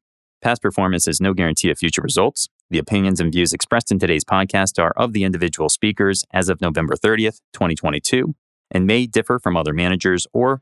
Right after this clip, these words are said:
the firm as a whole and are not intended to be a forecast of future events, a guarantee of future results, or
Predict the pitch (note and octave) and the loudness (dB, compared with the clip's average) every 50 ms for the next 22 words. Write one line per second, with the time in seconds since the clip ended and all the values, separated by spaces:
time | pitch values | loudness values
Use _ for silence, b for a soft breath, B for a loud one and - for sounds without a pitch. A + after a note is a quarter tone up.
0 | _ - G#2+ - - - F#2+ F2+ E2+ D#2+ G2+ A#2+ A#2 A#2+ C3 C#3 C#3+ - _ _ | _ -6 -6 -4 -2 0 0 0 0 0 -2 0 0 0 0 0 -2 -6 _ _
1 | _ _ _ - - F2 F2 F#2+ G#2 A2 A2 G2 - - G2+ G2 F#2 E2+ E2 F#2 | _ _ _ -4 -2 0 0 2 2 0 0 -2 -2 -2 -2 -2 -2 -2 -2 -2
2 | E2 - - F#2 F2 - G2 F2+ E2 - D#2 - - D#2+ D2+ - D2+ D2 C#2+ F2+ | -2 0 0 -2 -2 0 0 -2 -2 -4 -6 -8 -6 -6 -4 -2 -2 -2 0 0
3 | A2 B2 C3+ - - _ _ _ _ - - F#2+ G2 G2+ G2 G2 F#2+ - G#2 E2+ | -2 -2 -2 -4 -6 _ _ _ _ -8 -4 -2 0 2 2 0 0 0 0 -2
4 | D#2 - - F#2 - F2 D#2+ D#2 G2 G#2 A#2 C3 - - - - _ _ _ _ | 0 -2 -4 -2 -2 -2 0 0 0 0 0 0 -2 -6 -10 -12 _ _ _ _
5 | - C3+ C3 A#2 G#2+ G2+ G2+ - | 0 0 2 2 2 0 -2 -6